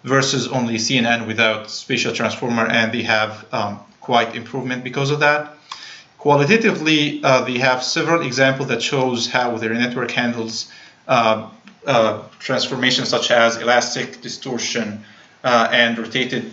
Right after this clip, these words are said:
translated, and scaled, as well as rotated, and they actually extracting the object of interest quite well. To conclude, uh,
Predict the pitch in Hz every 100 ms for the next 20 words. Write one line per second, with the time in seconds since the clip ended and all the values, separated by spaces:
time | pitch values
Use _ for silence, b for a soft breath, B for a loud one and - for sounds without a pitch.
0 | - - 120 113 - 127 113 117 107 101
1 | - 139 127 120 113 117 107 101 113 107
2 | 117 113 - 113 117 107 113 104 - B
3 | B B 127 120 120 123 127 - 120 113
4 | - 117 113 120 117 117 117 113 - 117
5 | 127 - - _ _ - 107 - 113 -
6 | - - _ _ _ _ _ _ _ _
7 | _ B B B B B _ 165 160 165
8 | 143 190 220 170 - - 151 139 123 -